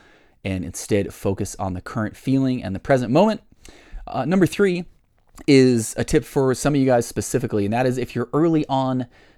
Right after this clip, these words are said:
in the edging journey, when you're still getting used to that, and, you know, you'll know if that's you, right? Some of you guys probably feel very comfortable with that. It's something you do on a regular basis.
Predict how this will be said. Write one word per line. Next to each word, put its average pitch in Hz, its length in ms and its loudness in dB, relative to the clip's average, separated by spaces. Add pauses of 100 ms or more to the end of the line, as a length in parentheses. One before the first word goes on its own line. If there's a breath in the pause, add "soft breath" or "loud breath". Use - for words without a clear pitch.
(140)
in 139 360 0
the 117 160 -2
edging 110 320 0
journey, 101 420 -2
when 101 160 -4
you're 98 100 -6
still 117 460 -2 (180)
getting 101 280 0
used 98 360 -2
to 98 80 -8
that, 67 360 -10 (480 soft breath)
and, 92 400 -6
you 98 100 -6
know, 90 120 -8
you'll 120 260 2
know 110 240 2
if 113 80 -8
that's 95 420 -6
you, 95 360 -4
right? 101 300 -6
Some 104 140 -6
of 107 80 -2
you 107 60 -2
guys 95 200 -4
probably 98 300 -6
feel 95 240 -6
very 87 300 -4
comfortable 160 460 -2
with 131 100 -4
that. 120 220 0
It's - 100 -16
something 95 260 -8
you 92 60 -8
do 101 160 -2
on 92 80 -6
a 90 40 -10
regular 90 280 -8
basis. 131 480 -2